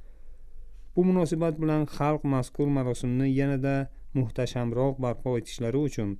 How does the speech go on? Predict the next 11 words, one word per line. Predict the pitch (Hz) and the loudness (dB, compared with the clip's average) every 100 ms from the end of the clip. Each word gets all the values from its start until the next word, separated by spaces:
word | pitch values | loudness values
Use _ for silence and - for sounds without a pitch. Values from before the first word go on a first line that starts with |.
| 120 | 0
Teheronning | 123 131 135 151 156 | 2 2 2 2 2
ulamolari | 143 131 123 123 120 131 | 2 0 0 0 0 0
va | 135 135 | -2 0
turli | 127 127 131 - | 0 0 0 -2
qatlamlar | 123 127 120 120 127 123 | -4 -2 -2 0 0 0
namoyandalaridan | 120 117 117 110 107 107 104 107 123 127 - | -2 0 0 -2 -2 -2 -2 -2 -2 -2 -2
tashkil | 117 - 120 117 | -6 -4 -6 -4
topgan | 113 - 120 123 - | -6 -4 -4 -4 -6
shtab | - 117 127 - - - - | -6 -4 -6 -8 -12 -12 -6
tashkil | 117 107 - 107 104 | -6 -4 -4 -2 -2
etildi. | - 101 95 95 | -2 -4 -4 -6